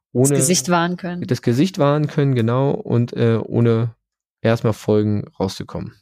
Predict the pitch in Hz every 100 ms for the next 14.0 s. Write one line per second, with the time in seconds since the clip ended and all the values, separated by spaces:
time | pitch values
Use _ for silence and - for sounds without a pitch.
0 | _ _ - 175 - _ _ _ _ _
1 | _ _ _ _ _ _ _ _ _ _
2 | 127 117 110 143 190 - 170 151 160 -
3 | 147 151 143 143 - 147 139 - 120 131
4 | 135 - - 127 139 120 123 143 - 101
5 | 92 95 - - _ - - 92 98 92
6 | 95 92 _ - 104 - 104 101 104 92
7 | 92 - 87 80 110 113 107 101 - -
8 | 107 98 117 147 139 104 107 110 107 87
9 | 101 87 98 98 104 - 98 95 95 95
10 | 95 - - - 98 98 101 90 - 95
11 | 101 - 90 87 - - _ _ - -
12 | - - - - - - _ - 147 -
13 | - - 123 127 127 127 127 127 131